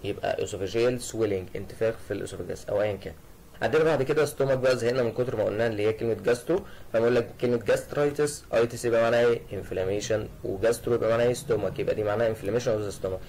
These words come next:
طب لو اقول لك جاستريكتومي، اتفقت مع الجاستر يبقى ستومك، اكتومي كان معناها ايه؟ سيرجيكال ريموفال،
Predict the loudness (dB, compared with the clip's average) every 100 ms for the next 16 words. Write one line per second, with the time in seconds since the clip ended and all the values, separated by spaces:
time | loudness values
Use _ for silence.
0 | -14 -4 0 4 4 2 2 0 0 0
1 | 0 0 0 -4 -8 2 2 4 2 2
2 | 2 0 2 4 4 4 0 2 2 2
3 | 0 0 0 2 0 2 2 2 4 4
4 | 2 -2 -12 -2 0 0 -2 -2 -2 -2
5 | 0 0 2 0